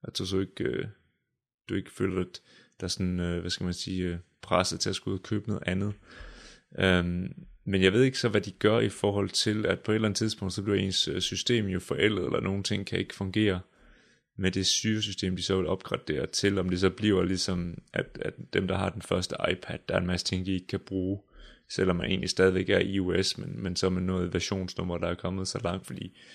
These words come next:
styresystemet vil jo stadigvæk have nye versionsnumre, hver eneste gang, der udkommer noget andet. Det vil måske bare ikke. Enten så vil det bare blive ved med at være Windows ti, eller så vil det bare hedde Windows. Men det vil stadigvæk være komma et eller andet, eller version et eller andet.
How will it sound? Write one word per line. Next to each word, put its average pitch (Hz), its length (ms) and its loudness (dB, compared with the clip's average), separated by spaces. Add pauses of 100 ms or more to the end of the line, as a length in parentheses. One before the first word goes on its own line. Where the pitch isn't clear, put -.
styresystemet 95 600 2
vil 87 80 0
jo 87 100 0
stadigvæk 92 420 4
have 92 120 0
nye 98 200 0
versionsnumre, 90 680 0
hver 87 100 -2
eneste 87 260 -4
gang, 90 120 -4
der 92 60 -2
udkommer 95 400 -4
noget - 340 -8
andet. - 280 -4 (500)
Det 87 100 -2
vil 90 80 -2
måske 90 280 -2
bare 85 240 4
ikke. - 220 -8 (680)
Enten 101 180 0
så 98 100 4
vil 92 80 4
det 90 80 -4
bare 90 140 8
blive 92 120 0
ved 98 80 6
med 120 100 4
at 98 100 2
være 90 160 0
Windows 90 260 -2
ti, - 340 -4
eller 104 120 -2
så 98 100 -2
vil 95 80 0
det 90 80 -4
bare 90 120 4
hedde 90 120 0
Windows. 95 540 -2 (560)
Men 92 120 -2
det 87 80 2
vil 90 80 2
stadigvæk 95 400 6
være 90 180 4
komma 90 280 0
et 90 60 2
eller 95 180 0
andet, 87 260 0
eller 58 500 -4
version 90 400 0
et 90 60 -2
eller 90 140 0
andet. 87 160 -4